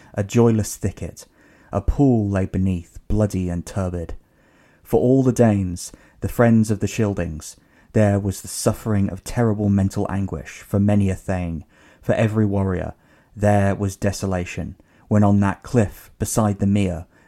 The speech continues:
they discovered Ashera's head." End quote. When describing how Beowulf set off across the cliffs, the poet offers a series of images which all link back to his setting off,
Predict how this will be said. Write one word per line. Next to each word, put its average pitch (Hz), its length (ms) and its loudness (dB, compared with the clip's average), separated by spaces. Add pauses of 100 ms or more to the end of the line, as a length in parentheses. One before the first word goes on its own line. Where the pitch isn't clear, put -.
they 101 100 0
discovered 98 640 -2
Ashera's 90 720 -8
head." - 380 -12 (420)
End - 180 -10
quote. - 340 -14 (340)
When 120 340 2
describing 131 680 0
how 101 260 -8
Beowulf 101 600 -4
set - 320 -4
off 95 120 -6
across - 320 -6
the - 100 -16
cliffs, - 520 -8 (380)
the - 80 -4
poet 120 420 2
offers 110 340 -4
a 92 60 -10
series 113 460 -2
of 92 100 -8
images 95 600 -2
which 98 220 -6
all 117 240 0
link 95 280 0
back 98 260 -6
to - 120 -8
his 98 140 -6
setting - 440 -8
off, - 360 -10